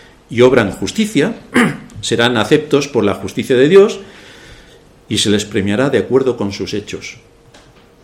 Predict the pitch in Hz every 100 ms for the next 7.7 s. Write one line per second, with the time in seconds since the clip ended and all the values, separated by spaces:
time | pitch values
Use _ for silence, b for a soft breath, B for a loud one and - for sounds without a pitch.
0 | _ _ - - - - - 92 95 95
1 | 95 95 101 110 131 - 110 101 95 87
2 | - - 208 214 - - _ _ _ _
3 | _ _ _ _ _ _ _ _ _ _
4 | _ _ 98 95 95 101 98 98 98 92
5 | 87 90 87 156 156 78 - - 95 98
6 | 92 87 95 90 - 87 85 95 87 82
7 | 85 92 160 156 71 67